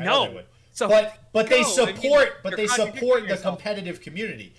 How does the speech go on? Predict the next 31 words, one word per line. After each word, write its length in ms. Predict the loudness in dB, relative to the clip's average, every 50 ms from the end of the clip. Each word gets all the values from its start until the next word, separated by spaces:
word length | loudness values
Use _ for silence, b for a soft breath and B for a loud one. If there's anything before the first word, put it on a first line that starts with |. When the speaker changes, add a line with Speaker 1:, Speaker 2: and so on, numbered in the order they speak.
| B B B B B
Speaker 1:
I 140 | 0 0 0
think 420 | 0 -4 -8 -8 -10 -14 -14 -8
basically 320 | -6 -6 -6 -6 -8 -8
what 120 | -6 -6 -6
I'm 80 | -6
saying 300 | -6 -8 -8 -10 -10 -10
is 160 | -10 -12 -12 -10
they're 180 | -8 -6 -6
Speaker 2:
They're 20 | -6
Speaker 1:
using 300 | -6 -6 -4 -2 0 0
Speaker 2:
supporting 400 | -2 -2 0 2 2 2 2 0
a 60 | -4 -4
competitive 540 | -8 -8 -4 -2 -2 -2 -2 -2 -4 -6
community 460 | -6 -10 -14 -12 -12 -12 -12 -10 -12 -12
because 240 | -12 -12 -12 -10 -8
that's 180 | -8 -10 -8
how 80 | -8 -8
they 120 | -8 -8
make 200 | -10 -10 -12 -12
their 140 | -12 -14 -12
money. 520 | -12 -8 -6 -4 -4 -6 -8 -14 -18 -20 -16
Nintendo 360 | -14 -12 -10 -10 -8 -10 -8
doesn't 240 | -8 -10 -12 -12 -16
need 240 | -16 -16 -16 -14 -14
to 80 | -14
support 340 | -12 -14 -14 -12 -10 -10 -10 -10
a 20 |
com-, 260 | -12 -16 -18 -18 -18 -12
uh, 180 | -8 -8 -8 -8
competitive 540 | -8 -14 -16 -12 -12 -12 -12 -12 -16 -18 -18
community 460 | -18 -16 -16 -16 -16 -16 -16 -18 -18